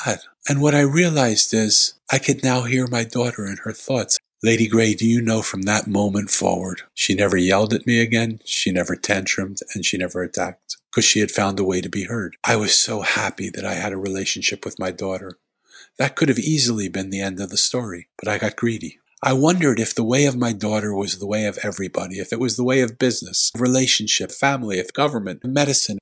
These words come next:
our education system, our penal codes. And I started to look in every organization that I was working with, and I wanted to see, do they follow the same formula they did? When people speak and they don't get heard, they yell.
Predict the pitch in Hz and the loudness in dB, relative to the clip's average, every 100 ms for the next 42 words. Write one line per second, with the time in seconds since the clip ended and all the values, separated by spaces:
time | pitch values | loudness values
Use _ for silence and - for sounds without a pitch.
0 | - 127 - 127 117 - 156 - 120 - | -4 -2 -2 -2 -2 -2 -2 -2 0 0
1 | 107 - 104 90 131 127 - 165 123 - | 2 -2 -4 -6 -2 -2 -2 -2 0 -2
2 | 101 90 87 - - _ - 131 120 - | -6 -6 -4 -4 -4 _ -6 -2 0 2
3 | 160 151 139 143 151 120 131 143 135 135 | 0 0 -2 -2 -4 -4 -2 -2 -2 -4
4 | 127 120 123 120 - 120 123 120 123 - | -4 -4 -4 -2 -4 -6 -6 -6 -8 -8
5 | 160 - 107 95 - 127 143 165 170 - | -10 -8 -6 -6 -2 0 2 0 2 0
6 | 170 147 117 175 190 151 139 131 135 127 | 0 -2 0 0 0 -2 -2 0 0 0
7 | 113 - 131 127 - 135 113 98 101 - | 0 2 0 -4 -6 -6 -6 -8 -12 -10
8 | 110 110 131 101 - _ _ _ 110 110 | -10 -6 -6 -6 -12 _ _ _ -8 -4
9 | 120 117 - - 117 117 117 113 110 107 | -4 0 2 2 0 -4 -4 -4 -4 -4
10 | 113 117 117 117 127 131 117 90 | -4 -4 -4 -2 0 2 0 -4